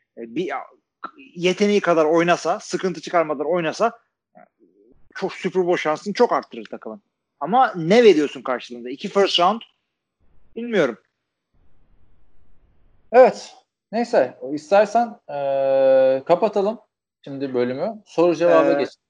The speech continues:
Speaker 2: Ben cevap attım sana <laughs> WhatsApp'tan. Çünkü
Speaker 1: Tamam.
Speaker 2: soru için çekmeyelim diyor. Ama ambulans diyor ki, "Kapatın artık.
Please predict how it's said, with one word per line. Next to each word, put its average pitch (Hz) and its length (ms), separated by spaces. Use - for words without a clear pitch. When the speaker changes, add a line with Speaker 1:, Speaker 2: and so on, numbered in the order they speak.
Speaker 2:
Ben 139 380
cevap 143 300
attım 139 360
sana 110 140
<laughs> 87 160
WhatsApp'tan. 123 800
Çünkü - 220
Speaker 1:
Tamam. 160 340
Speaker 2:
soru - 80
için 240 260
çekmeyelim 101 560
diyor. 135 280
Ama 147 180
ambulans 139 560
diyor 139 240
ki, 131 140
"Kapatın 135 360
artık. 101 340